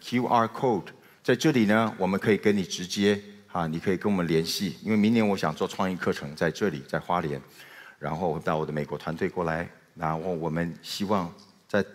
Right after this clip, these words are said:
这里你要是有感动，或许在这里有一些 can do 的投资商，啊，你们也可以直接跟我在这里，在这里直接跟我联络，哈。那我要介绍，今天很荣幸，我从美国来的三，三个，这个前面请站起来，这瑶瑶，还有 Cherry，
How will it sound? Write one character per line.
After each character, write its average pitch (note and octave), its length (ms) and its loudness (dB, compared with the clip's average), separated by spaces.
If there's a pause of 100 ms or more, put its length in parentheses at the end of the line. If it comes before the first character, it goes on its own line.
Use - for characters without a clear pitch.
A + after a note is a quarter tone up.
这 C#3 160 4
里 G2+ 160 2
你 F2 60 -2
要 G2 120 2
是 G2 140 -4
有 F#2 80 4
感 D2 240 -2
动， F2+ 180 0 (460)
或 A2+ 140 2
许 F2+ 160 -4
在 F#2 160 0
这 G2 160 0
里 D#2+ 280 -2
有 E2 200 -4
一 F2+ 80 -2
些 F2+ 340 0 (120)
can G#2+ 260 0
do G2 160 -4
的 D#2 100 -2
投 - 240 -8
资 F2+ 160 -6
商， F2 260 -4 (440)
啊， C#2+ 200 -10 (520)
你 E2+ 100 -4
们 F2+ 120 2
也 F#2+ 100 2
可 G2+ 120 2
以 F#2 60 4
直 - 180 -8
接 E2+ 200 2
跟 F#2 180 -4
我 D#2 100 -2
在 E2 140 0
这 E2 140 -2
里， C#2+ 160 -6 (340)
在 D#2+ 140 -4
这 F2 120 -2
里 D2 160 -8
直 - 140 -14
接 D#2+ 160 -4
跟 F2+ 140 -8
我 D#2 80 -4
联 D2 260 -4
络， E2 260 -6
哈。 C#2+ 160 -10 (380)
那 F#2 60 -2
我 F2 100 2
要 F#2 120 4
介 F#2 180 2
绍， F2+ 160 0
今 F#2+ 180 -4
天 F#2 280 0
很 F2+ 120 -4
荣 E2+ 220 -2
幸， F2+ 260 -4
我 E2 160 0 (240)
从 F2 240 -6
美 F2 160 0
国 D#2+ 200 0
来 E2 180 0
的 E2 140 -2
三， - 420 -2
三 C#3 380 2
个， A2+ 160 6
这 A2 160 0
个 G2 100 4
前 - 260 2
面 A2 220 4
请 F#2 240 -2
站 A2+ 220 4
起 F#2 120 0
来， E2+ 160 6
这 B2 200 4
瑶 F#2 180 6
瑶， F2+ 220 4
还 G#2 140 2
有 G2+ 100 6
Cherry， G#2+ 440 4